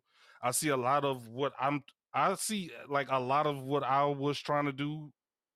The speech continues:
in, like, Vance and, like, reaching out, hanging out in chats, trying to let people know, like, I'm not, like, I, I'm, I legit, like, like y'all. I, I j-, legit like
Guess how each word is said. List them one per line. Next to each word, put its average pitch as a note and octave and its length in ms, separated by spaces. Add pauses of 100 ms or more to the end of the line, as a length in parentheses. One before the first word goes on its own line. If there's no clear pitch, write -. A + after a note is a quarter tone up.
(140)
in, C3 560 (120)
like, A#2 200
Vance B2+ 600 (180)
and, A#2+ 180
like, A2+ 180 (420)
reaching C3 380
out, C3+ 260
hanging C#3 280
out C3+ 200
in B2+ 80
chats, C3+ 520
trying C#3 220
to C3+ 60
let C3+ 100
people C#3 240
know, C3+ 120
like, A#2+ 200
I'm B2 140
not, B2+ 180 (800)
like, A2 180
I, A#2 200
I'm, B2+ 180
I B2+ 140
legit, C3 440 (140)
like, B2+ 240 (640)
like C3+ 300
y'all. D3 520
I, B2 300
I - 20
j-, A#2+ 240
legit B2 400
like B2+ 160